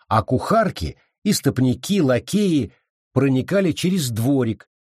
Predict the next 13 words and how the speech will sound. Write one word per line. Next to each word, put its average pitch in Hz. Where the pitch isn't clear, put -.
карабкаясь 131
по 120
узкой 156
и 127
крутой 127
лесенке». 92
«А 113
почему 196
она 139
называется 165
черной?» — 113
допытывался 101
я. 78